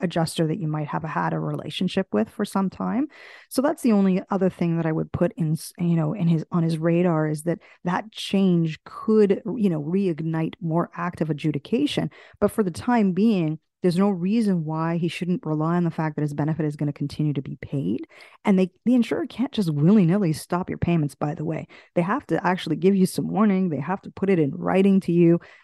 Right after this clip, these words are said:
Um, and if you're all of a sudden not getting your payment, you know, there's many phone numbers you can contact them and say, "Hey, why, why did I not get my monthly benefit?" Um,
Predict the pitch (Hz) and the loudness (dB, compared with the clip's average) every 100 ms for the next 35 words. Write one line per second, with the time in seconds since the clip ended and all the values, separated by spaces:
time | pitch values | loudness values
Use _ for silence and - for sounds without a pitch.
0 | - 156 151 226 - 170 156 - 185 180 | -6 -4 -4 -6 -2 0 0 -4 -12 -2
1 | 156 151 160 185 196 - 185 170 170 170 | 0 2 2 2 2 0 0 2 0 0
2 | 165 156 147 147 185 185 151 - _ 165 | 0 0 -2 -2 0 0 -2 -6 _ -2
3 | 151 151 208 160 208 175 165 175 185 - | 0 -2 0 0 2 0 4 4 2 2
4 | 170 165 143 143 - - 156 - 175 165 | 2 2 2 0 -2 -6 -4 0 0 0
5 | 165 - 147 147 151 143 147 180 - - | -2 -2 -4 -4 -2 -4 0 -2 -2 -4
6 | 180 160 165 160 160 156 147 156 151 156 | 0 2 2 0 0 0 -2 -2 -2 -2
7 | 139 - 160 147 143 - 143 147 156 269 | -4 -6 -4 -4 -4 -6 -6 -6 -4 -4
8 | 339 - - - - - 147 151 151 | -4 -8 -20 -20 -12 -2 0 0 -2